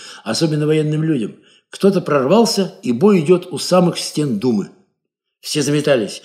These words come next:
все вдруг оказались не в твердыне штаба, но без оружия и в ловушке, откуда не так просто выскочить. Окна военной комиссии выходили в сквер, и там, в неразберихе автомобилей, мотоциклов, пушек, лошадей, людей,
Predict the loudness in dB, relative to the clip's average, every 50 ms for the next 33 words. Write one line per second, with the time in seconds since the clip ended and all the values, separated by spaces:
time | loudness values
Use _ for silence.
0 | -20 -18 _ -4 0 2 2 4 4 4 2 2 0 0 2 2 2 2 2 0
1 | -2 -4 -4 -4 -4 -4 -6 -2 2 4 4 4 4 4 4 4 4 2 0 -4
2 | -2 -2 -2 0 -2 -6 -10 -14 -20 -20 -20 _ _ -4 -2 0 0 2 2 4
3 | 4 4 4 2 2 0 0 -2 -4 -4 -2 0 0 2 2 0 0 -2 -6 -12
4 | -14 -14 _ _ -8 -8 -6 -6 -6 -6 -4 -4 -4 -6 -6 -6 -6 -8 -8 -6
5 | -6 -6 -6 -6 -8 -8 -10 -12 -14 -14 -16 -20 -20 _ _ _ _ _ _ _
6 | _ _ _ _ _ _ -2 -2 -2 -2 -2 -2 0 0 0 0 0 -2 -4 -4
7 | -4 -4 -4 -4 -6 -6 -8 -8 -8 -8 -8 -6 -6 -6 -8 -8 -10 -12 -10 -6
8 | -4 -4 -4 -4 -8 -14 _ _ _ _ _ -10 -10 -6 -4 -4 -4 -4 -6 -8
9 | -12 -10 -6 -4 -2 -2 -2 -4 -6 -6 -6 -6 -6 -6 -8 -10 -8 -8 -6 -4
10 | -4 -4 -4 -6 -8 -8 -10 -12 -16 -20 -20 _ _ -10 -6 -4 -6 -6 -4 -4
11 | -4 -4 -4 -6 -10 -12 -12 -10 -8 -6 -6 -6 -8 -10 -10 -10 -10 -8 -8 -8
12 | -6 -4 -4 -4 -4 -4 -6 -4 0 0 0 0 0